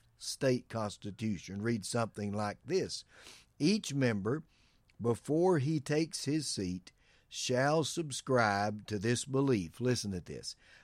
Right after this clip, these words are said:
"I do believe in one God, the Creator and the Governor of the universe, the rewarder of the good and the punisher of the wicked,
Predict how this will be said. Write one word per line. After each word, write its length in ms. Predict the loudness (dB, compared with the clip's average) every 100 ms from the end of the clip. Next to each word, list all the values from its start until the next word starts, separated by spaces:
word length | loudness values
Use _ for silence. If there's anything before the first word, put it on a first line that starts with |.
| _ 0
"I 200 | 2 2
do 280 | 4 4
believe 460 | 4 4 6 4 2
in 160 | 2 4
one 280 | 4 2
God, 540 | 2 4 4 2 -2 -8 _ _ -6
the 160 | -4 -2
Creator 760 | 0 4 6 4 2 -2 -6 -12 _ _ _ -2
and 200 | 0 0
the 100 | 0
Governor 460 | 4 4 4 0
of 80 | 2
the 60 | 2
universe, 760 | 2 2 2 2 0 -6 -16 -20 _ _ _ -4
the 100 | 2
rewarder 640 | 6 6 8 8 8 6
of 120 | 4
the 120 | 4 2
good 420 | 4 6 4 4
and 140 | 0
the 80 | -2
punisher 540 | 0 0 0 0 -2
of 100 | -2
the 100 | -2
wicked, 480 | 0 0 0 -6 -10